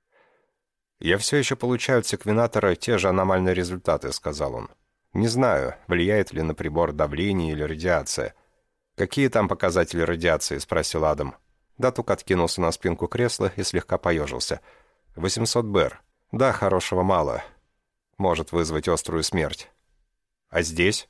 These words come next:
«Сто шестьдесят». Фиби сглотнула. Её начало подташнивать, но она не знала, что это. То ли ранний признак радиационного отравления, то ли просто сказывалось напряжение. Брайан поморщился.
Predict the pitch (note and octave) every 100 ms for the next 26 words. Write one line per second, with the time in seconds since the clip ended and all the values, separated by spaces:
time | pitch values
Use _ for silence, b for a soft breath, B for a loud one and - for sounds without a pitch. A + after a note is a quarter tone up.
0 | _ _ _ _ _ - F#2+ G2 A#2+ G#2+
1 | G#2 G2+ D2+ - _ _ _ _ _ _
2 | _ - - C#2+ D#2 D#2+ D#2+ - F#2 D#2
3 | C2+ C#2+ B _ - A2+ A#2 A#2 G#2+ A2+
4 | G#2+ A2+ - A#2+ - - C#2+ - - -
5 | G2 F#2+ F#2+ G2 G#2 F2+ C#2+ D2 - E2
6 | C#2+ A1+ C#2 B B - D3 B2+ A2+ A2
7 | G#2 - G2+ F#2+ F#2 - F2+ E2+ F2 -
8 | F#2 F2+ F2 E2+ F#2 F2 G#2+ A2 E2 C#2+
9 | - - F2+ E2 F#2 F2+ - E2 - F2
10 | E2 D#2+ D#2+ - E2+ D#2 E2+ E2+ D2 C2+
11 | B1 - _ _ _ _ _ - E2+ F2
12 | D#2+ D#2+ F2 D#2+ D#2 - - - D2